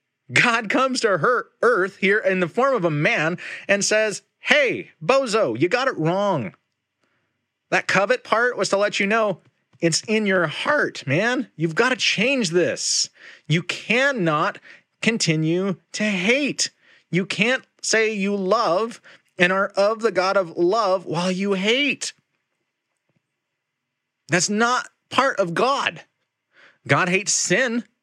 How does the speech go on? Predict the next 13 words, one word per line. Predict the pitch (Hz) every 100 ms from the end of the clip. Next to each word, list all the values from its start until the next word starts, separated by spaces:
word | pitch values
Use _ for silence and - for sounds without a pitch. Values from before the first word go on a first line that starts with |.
| _ _ -
Yes, | 92 104 117 - - - - _ _
true. | - - 214 101 - _ _ _ _ _ _ _ _ _ _ _ _ _ _ _ _ _ _ _ _ _ _ -
But | 131
does | 127
he | 143
hate | 156 -
the |
sinner? | - 120 160 233 _ _ _ _ _ -
No. | 233 - _ _ _ _ _ _ _ _ _ _ _ _ _ _ _ _ - 117
God | - 180 196 196 175 _
hates | - - 214 -
the | - 175
sin, | - - 127 78